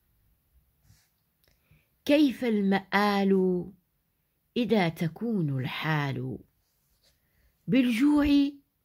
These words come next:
تقضي نسوة ورجال. هذا الضعيف أمامكم مسترحما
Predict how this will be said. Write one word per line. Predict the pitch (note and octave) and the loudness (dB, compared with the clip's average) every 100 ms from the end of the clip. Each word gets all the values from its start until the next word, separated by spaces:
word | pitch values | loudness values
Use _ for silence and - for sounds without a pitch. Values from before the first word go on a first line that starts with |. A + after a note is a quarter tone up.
| _ _ _ - | _ _ _ -8
تقضي | C#4 - G3 G#3+ G#3 G3 | -6 -6 -6 -4 -2 -2
نسوة | G3+ G#3+ - G#3 G#3 G3+ F#3+ F#3+ F#3+ G3 - _ _ - | -4 -8 -8 -8 -6 -4 -2 -2 -4 -6 -12 _ _ -4
ورجال. | C#3 C#3+ F3 D#3+ C#3 D#3+ C#3+ C3 A#2+ A2 F2+ - _ _ _ _ _ _ _ _ _ _ _ _ F#3 | 0 2 2 0 0 -2 -2 -4 -6 -8 -10 -16 _ _ _ _ _ _ _ _ _ _ _ _ 0
هذا | A#3+ D#4+ C4+ | 2 2 2
الضعيف | E3 C3 B3 A3+ A#3 G#3 G#3 F3+ E3+ - F3 | 0 -4 -4 -2 0 -2 0 -2 -2 -2 -2
أمامكم | E3 E3 D#3 D3+ D#3 - D#3+ D3 | 0 0 0 0 -2 -4 -2 -2
مسترحما | D3 - - D3+ D#3 - D#3+ D3 C#3 C#3 C3 | -2 -6 -8 -6 -6 -4 -2 0 0 -4 -6